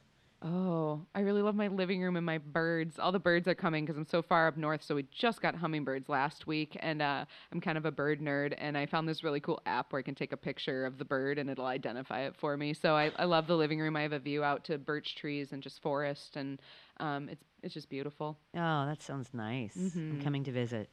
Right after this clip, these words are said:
Speaker 2: You're gonna give me a social
Speaker 1: I have a
Speaker 2: media
Speaker 1: spare bedroom. Come, come
Speaker 2: <laughs>
Speaker 1: visit. Come to the north.
Speaker 2: We gotta get you down to Austin, too. Come take a class with us or spend some time there, and it's a fun city.
Speaker 1: Yeah.
Speaker 2: Um, what's the biggest strength in your eyes that you have?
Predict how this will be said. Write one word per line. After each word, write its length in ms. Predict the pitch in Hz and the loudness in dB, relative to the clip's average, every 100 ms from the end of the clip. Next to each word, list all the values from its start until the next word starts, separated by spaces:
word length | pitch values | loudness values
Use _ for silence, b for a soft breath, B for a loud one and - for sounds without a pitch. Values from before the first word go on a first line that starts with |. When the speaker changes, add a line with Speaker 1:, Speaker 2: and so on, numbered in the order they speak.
| 131 | -6
Speaker 2:
You're 120 | 117 | -4
gonna 120 | 120 | -2
give 200 | 117 127 | -2 -2
me 160 | 131 123 | 0 0
a 120 | 117 - | -2 -6
social 300 | - 135 127 | -6 -4 2
Speaker 1:
I 40 | 196 | 2
have 60 | |
a 40 | 254 | 4
Speaker 2:
media 160 | 131 - | 4 2
Speaker 1:
spare 80 | |
bedroom. 320 | - 156 151 143 311 | 2 -2 -4 0 2
Come, 380 | - - 330 302 | 4 8 10 10
come 180 | 392 294 | 10 10
Speaker 2:
<laughs> 100 | 392 | 8
Speaker 1:
visit. 220 | 359 320 - | 8 6 4
Come 160 | 220 | 4
to 80 | 220 | 4
the 100 | 190 | 4
north. 280 | 196 175 160 381 B B B B | 4 4 2 -2 B B B B
Speaker 2:
We 60 | 180 | 2
gotta 140 | 185 170 | 4 6
get 200 | 156 - | 2 2
you 80 | |
down 160 | 143 131 | 0 2
to 60 | 123 | 0
Austin, 440 | 123 123 131 120 | -2 -2 -4 -6
too. 240 | - 120 113 | -4 -4 -4
Come 140 | 131 | -8
take 160 | 127 120 | -8 -8
a 60 | |
class 340 | - 117 110 127 | -8 -6 -6 -8
with 140 | 123 | -6
us 200 | 110 110 | -8 -6
or 360 | 117 110 113 131 - | -8 -6 -8 -10 -14
spend 260 | - 127 117 | -8 -6 -6
some 120 | 123 | -6
time 220 | 123 110 | -6 -4
there, 160 | 113 110 | -4 -6
and 160 | 107 104 - | -8 -12 -12
it's 180 | 123 - | -12 -10
a 20 | |
fun 240 | - 110 | -10 -8
city. 320 | - 110 110 123 | -8 -10 -10 -8
Speaker 1:
Yeah. 320 | 185 170 156 139 - - | -4 -2 -2 -4 -8 0
Speaker 2:
Um, 460 | 151 143 139 131 | 2 2 0 0
what's 200 | 175 185 | -2 -2
the 100 | - | -2
biggest 360 | 175 151 151 139 | 2 2 2 0
strength 420 | - 143 135 127 | -2 0 0 0
in 100 | 135 | -2
your 160 | 127 123 | 0 0
eyes 360 | 101 117 120 120 | 0 0 -2 -6
that 120 | - | -8
you 100 | 127 | -6
have? 300 | 127 120 123 | -4 -6 -8